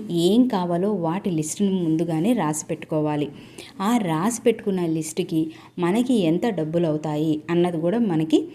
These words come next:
తెలిసి ఉంటుంది కదా. దాని ప్రకారం మన జోబులో డబ్బు అయితే తీసుకొని వెళ్ళాలి. అలా కాకుండా మనం ఎక్కువ డబ్బును కనుక తీసుకొని వెళ్తే అనవసరమైనవన్నీ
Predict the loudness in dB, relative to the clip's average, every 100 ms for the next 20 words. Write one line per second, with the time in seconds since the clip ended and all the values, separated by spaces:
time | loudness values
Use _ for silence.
0 | -12 -14 -2 2 2 2 0 0 -2 -2
1 | -4 -8 -4 -2 2 4 4 4 0 -2
2 | -2 -2 -2 -2 0 0 0 0 0 -2
3 | -4 -4 -4 -2 -2 0 -2 0 0 0
4 | 0 0 -2 -4 -6 -18 -16 -16 -6 -2
5 | 2 2 2 -2 0 -2 -2 -2 0 2
6 | 2 0 0 0 0 2 0 0 0 -2
7 | -4 -4 -6 -2 -2 0 0 0 -2 -6
8 | -14 -16 -16 -20 -20 -20 _ _ _ _
9 | -6 -2 2 2 2 0 2 2 2 2
10 | 0